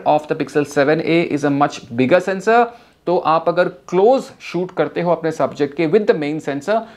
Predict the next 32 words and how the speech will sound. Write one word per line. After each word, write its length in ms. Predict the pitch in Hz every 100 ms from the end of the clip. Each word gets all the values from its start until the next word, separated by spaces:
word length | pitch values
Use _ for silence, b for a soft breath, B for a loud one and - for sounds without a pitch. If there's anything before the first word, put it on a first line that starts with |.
| _
तो 60 | 151
आपको 240 | 143 175
जो 100 | 156
है 140 | 160 175
बैकग्राउंड 540 | 131 131 131 160 175
में 100 | 170
एक 240 | 151 160
बहुत 240 | - 131 160
ही 40 |
नेचुरल, 500 | 180 131 127 147 151 151 B -
बहुत 260 | 120 151 202
ही 80 |
प्लीजिंग 400 | 220 156 151 170
सा 280 | 170 151 165 B -
ब्लर 460 | 202 - 123 143 -
आपको 340 | 120 - -
दिख 240 | 147 113 -
जाएगा। 280 | 113 107 113
बात 240 | 147 175
करते 240 | 208 202
हैं 140 | 226 226
पोर्ट्रेट 400 | 190 185 262 269
मोड 280 | 240 233 214
की, 120 | 240
because 260 | 214 214
पोर्ट्रेट 360 | 208 190 190 202
मोड 140 | 202
हम 100 | 202
सब 220 | 190 196 180
शूट 220 | 190 180
करते 260 | 175 170
हैं। 180 | 175 202